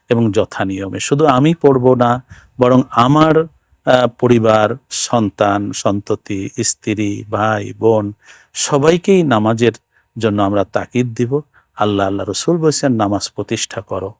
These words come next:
নামাজ যখন আমাদের পরিবার, আমাদের পাড়াপড়শি এবং মুসলিম জনতা সবাই যথাযথভাবে জামায়াতের সাথে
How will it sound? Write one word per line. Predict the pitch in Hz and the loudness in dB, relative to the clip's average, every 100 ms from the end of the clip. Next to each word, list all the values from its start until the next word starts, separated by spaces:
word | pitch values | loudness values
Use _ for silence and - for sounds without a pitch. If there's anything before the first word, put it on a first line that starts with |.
| _ _ _ 120 | _ _ _ -2
নামাজ | 113 127 143 139 - - _ _ - | 0 2 2 0 -2 -6 _ _ -6
যখন | 117 117 - 117 110 143 _ | 0 0 2 0 0 -4 _
আমাদের | 110 104 98 101 110 _ _ _ _ _ - | -6 -4 -2 -4 -6 _ _ _ _ _ -2
পরিবার, | 113 110 101 98 98 _ | 0 2 0 -2 -6 _
আমাদের | - 107 104 101 | -6 -4 -4 -4
পাড়াপড়শি | - 107 127 - 117 - - 104 101 _ _ _ _ | -2 0 0 -2 -6 -6 -8 -8 -10 _ _ _ _
এবং | 113 113 104 120 - _ 127 | -2 0 0 -4 -14 _ -6
মুসলিম | 117 - 113 | -4 -2 -2
জনতা | 101 104 104 - 107 | -2 -2 -2 -4 -6
সবাই | - 110 110 107 110 | -4 0 0 0 -2
যথাযথভাবে | 117 - 170 170 175 160 139 127 123 123 120 | -4 0 0 2 2 0 -2 -2 0 -2 -2
জামায়াতের | 113 101 98 120 135 | -2 -2 -4 -4 -4
সাথে | - - 123 - 117 | -4 -6 -8 -6 -6